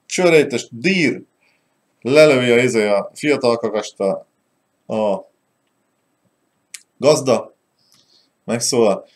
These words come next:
„Hát nem hiszem el, ma az ötödik buzi kakas a héten.” Jó. Oké. <laughs> Ennyi volt, nem volt olyan hatalmas poén, csak egy eszembe jutott. Jól illeszkedik a történetbe ez. Nem tudom, hol. Igen, úgyhogy nem tudom, négyszázhúsz ka-,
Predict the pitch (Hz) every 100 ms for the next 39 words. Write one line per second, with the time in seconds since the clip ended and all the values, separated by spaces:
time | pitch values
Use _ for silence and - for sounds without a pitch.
0 | _ - - - 117 143 127 - 123 120
1 | 110 98 - 101 98 120 - 156 156 135
2 | 104 95 - _ - 98 139 113 95 110
3 | 104 95 92 92 90 85 - 78 _ _
4 | _ _ _ _ _ _ - - _ _
5 | _ - - - - - 156 165 196 170
6 | 175 185 175 170 208 220 190 170 165 175
7 | 170 180 - 196 202 202 214 165 135 120
8 | 120 120 123 - _ _ - 135 185 196
9 | 208 214 214 - 254 143 113 117 107 98
10 | 107 - - 135 185 - 185 - - -
11 | - - 135 165 135 104 - - 123 147
12 | 151 165 190 135 127 110 120 170 180 165
13 | - 190 170 - - _ - 175 175